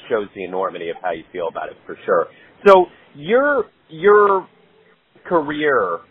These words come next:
is based on the universal language, which I love the, that you said that, and that, that, that was a reverberating, uh, word that you used last night. So I wanna ask you this. You've gone from Washington, D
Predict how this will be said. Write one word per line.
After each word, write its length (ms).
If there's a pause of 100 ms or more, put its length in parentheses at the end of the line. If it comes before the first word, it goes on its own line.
(260)
is 120 (120)
based 400
on 540 (220)
the 60
universal 540
language, 400
which 160
I 140
love 380
the, 160 (120)
that 200
you 100 (140)
said 240
that, 340
and 80
that, 220 (120)
that, 240
that 160
was 140
a 60
reverberating, 880 (360)
uh, 320 (1200)
word 500
that 120
you 80
used 420
last 360
night. 260
So 80
I 60
wanna 160
ask 240
you 100
this. 180 (540)
You've 340
gone 460
from 140
Washington, 680
D 220